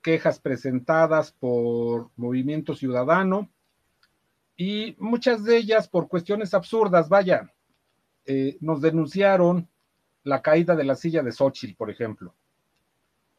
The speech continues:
Nos denunciaron un meme que se publicó en la,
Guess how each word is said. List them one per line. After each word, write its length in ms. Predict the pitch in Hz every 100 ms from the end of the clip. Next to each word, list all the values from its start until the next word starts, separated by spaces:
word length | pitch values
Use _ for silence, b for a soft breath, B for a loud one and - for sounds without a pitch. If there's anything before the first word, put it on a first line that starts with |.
| _ 135
Nos 180 | 139
denunciaron 800 | 131 143 147 143 185 185 185 190
un 240 | 180 180 180
meme 340 | 180 175 170
que 120 | 165
se 120 | 135 127
publicó 680 | 131 131 131 - 165 170 170
en 180 | 139
la, 640 | 131 123 120 120 117 120